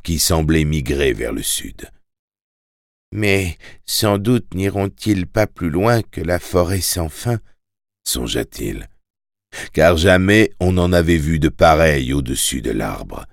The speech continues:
À un moment donné, quatre cerfs bleus d'à peine deux pieds de haut traversèrent le sentier. Nain muté indifférent au garçon qui les fixait d'un œil éberlué.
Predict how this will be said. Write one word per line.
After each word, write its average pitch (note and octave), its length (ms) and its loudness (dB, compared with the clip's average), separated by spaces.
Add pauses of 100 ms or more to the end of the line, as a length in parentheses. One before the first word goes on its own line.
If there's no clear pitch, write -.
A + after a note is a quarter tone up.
(380)
À E2+ 200 4
un F#2+ 100 6
moment G#2+ 380 6
donné, G#2 500 4 (160)
quatre B2 400 0
cerfs F2+ 440 2
bleus D#2+ 440 4
d'à F2+ 180 4
peine F2+ 360 2
deux F2+ 240 4
pieds F#2 320 0
de D#2+ 160 2
haut A#2 260 6
traversèrent G2 800 2
le C#2 100 0
sentier. - 680 -4 (640)
Nain F2+ 360 4
muté F2 560 6
indifférent D#2 800 2
au C#2+ 120 4
garçon C#2 640 0
qui - 180 -6
les C#2 140 0
fixait - 560 0
d'un C2+ 300 -2
œil B1+ 300 0
éberlué. G#1 680 -4